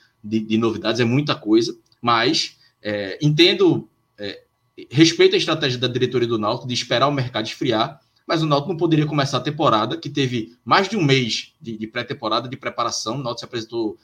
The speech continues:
cinco de dezembro, com sete jogadores no banco de reservas. Assim, não, não, não pode, é, principalmente num ano tão importante pro Náutico, de tentativa de retomada. Perde pontos importantes, e aí a consequência disso é, é pre-, ir pressionado já pro segundo jogo da temporada.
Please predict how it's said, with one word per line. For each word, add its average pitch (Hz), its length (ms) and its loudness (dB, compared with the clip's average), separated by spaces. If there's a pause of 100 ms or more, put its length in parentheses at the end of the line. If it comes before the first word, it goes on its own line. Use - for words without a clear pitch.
cinco - 320 -6
de 160 80 -2
dezembro, 127 500 -4 (240)
com - 100 -12
sete 147 280 0
jogadores 160 280 0
no 165 80 0
banco 151 160 -2
de 160 60 -6
reservas. 101 480 -6
Assim, 76 280 -16
não, 107 240 -12
não, 98 400 -12
não 123 80 -6
pode, 117 440 2 (460)
é, 104 140 -6
principalmente 151 420 4
num 160 80 6
ano 160 100 2
tão 156 100 2
importante 156 440 0
pro 156 160 2
Náutico, 139 340 2
de 139 80 -6
tentativa 151 500 0
de 151 120 2
retomada. 151 500 -2 (840)
Perde 165 340 6
pontos 151 360 2
importantes, 135 760 0
e 302 140 0
aí 127 480 2 (120)
a 139 100 4
consequência 143 600 -2
disso 135 480 -4 (300)
é, 113 720 0
é 127 60 0
pre-, 143 200 -2
ir 135 120 2
pressionado 160 440 0
já 370 140 0
pro 320 140 -8
segundo 226 280 -8
jogo 196 160 0
da 208 100 -6
temporada. 233 520 -2